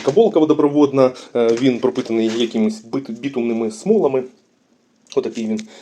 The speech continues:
сплетений з трьох жил. Е, він дуже класно, е, відгук дає, е, абразивний, показує, ну, коротше, показує і роботу, наче по,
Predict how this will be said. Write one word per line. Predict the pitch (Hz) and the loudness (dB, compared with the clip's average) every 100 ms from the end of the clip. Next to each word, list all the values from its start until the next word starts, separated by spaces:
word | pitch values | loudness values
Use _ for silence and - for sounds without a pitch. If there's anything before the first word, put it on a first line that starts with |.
| - | -20
сплетений | - 123 117 110 | -6 -2 -2 -4
з | 110 - | -8 -8
трьох | 117 107 - - - - | -6 -6 -10 -20 -20 -14
жил. | 131 185 190 - - - - _ _ - | -4 0 0 -2 -20 -20 -20 _ _ 4
Е, | 160 160 156 147 - - - 190 | 8 10 8 6 2 -6 -4 2
він | 170 | 2
дуже | 143 147 139 135 - | 4 4 4 4 0
класно, | 151 143 - 123 - - - - | 4 4 4 0 -2 -18 -8 0
е, | 120 | 2
відгук | 170 135 143 | 2 2 2
дає, | 135 135 131 131 - | 4 6 4 2 0
е, | 120 117 117 113 117 113 | 4 6 4 4 2 2
абразивний, | 123 139 190 160 147 135 | 2 2 2 0 0 0
показує, | 131 131 117 123 127 | 2 4 4 2 -2
ну, | 147 117 | -2 -2
коротше, | 135 117 - 101 - | 0 0 0 -8 -4
показує | 143 151 139 139 147 | 4 4 6 4 4
і | |
роботу, | 147 147 143 | 4 4 2
наче | 135 135 131 | 2 2 2
по, | 135 131 | 4 4